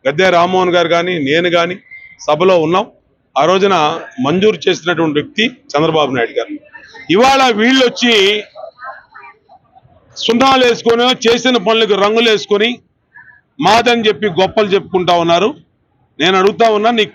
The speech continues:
చిత్తశుద్ధి ఉంటే ఎస్టిమేషన్స్ కానించి ఎవరున్నారు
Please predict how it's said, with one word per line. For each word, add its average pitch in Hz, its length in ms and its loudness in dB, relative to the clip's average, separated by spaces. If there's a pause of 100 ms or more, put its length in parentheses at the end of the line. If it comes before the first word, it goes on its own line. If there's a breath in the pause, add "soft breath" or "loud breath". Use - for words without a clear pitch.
చిత్తశుద్ధి 196 500 -2
ఉంటే 208 180 2 (640)
ఎస్టిమేషన్స్ 214 680 -2 (120)
కానించి 214 400 0 (840)
ఎవరున్నారు 214 560 2